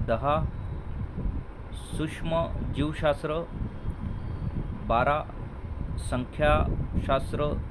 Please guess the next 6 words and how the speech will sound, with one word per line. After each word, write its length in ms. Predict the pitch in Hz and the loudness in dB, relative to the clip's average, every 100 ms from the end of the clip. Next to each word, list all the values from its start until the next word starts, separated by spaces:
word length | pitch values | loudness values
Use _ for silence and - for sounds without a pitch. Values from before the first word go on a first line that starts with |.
| - - - - - | -10 -12 -10 -2 2
दहा, 300 | 117 135 143 - - - - - - | 4 4 2 0 -2 -2 0 -2 -2
अकाउंटन्सी 680 | 117 147 156 151 147 - 147 - 147 | 2 2 4 2 0 0 -2 0 2
एक 300 | 147 107 - | 2 2 0
आणि 200 | 123 131 131 | 0 0 0
संस्कृत 540 | 139 127 - 160 156 - | -2 -2 -2 -2 -2 0
सात, 160 | 139 104 | 2 2